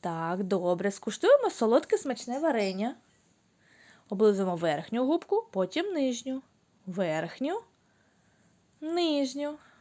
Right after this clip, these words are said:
Молодці. Почистимо зубки.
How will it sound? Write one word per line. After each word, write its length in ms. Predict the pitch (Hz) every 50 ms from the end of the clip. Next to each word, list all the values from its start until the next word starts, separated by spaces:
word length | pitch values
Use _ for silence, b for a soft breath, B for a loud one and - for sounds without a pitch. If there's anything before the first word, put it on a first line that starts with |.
| b b
Молодці. 1300 | 196 190 190 196 190 185 185 185 190 190 190 190 190 190 - - - - 208 202 196 202 214 233 233 B B B B B
Почистимо 680 | - 381 508 - - 330 262 226 - - 269 247 254 254
зубки. 460 | 247 226 247 247 240 - - - 254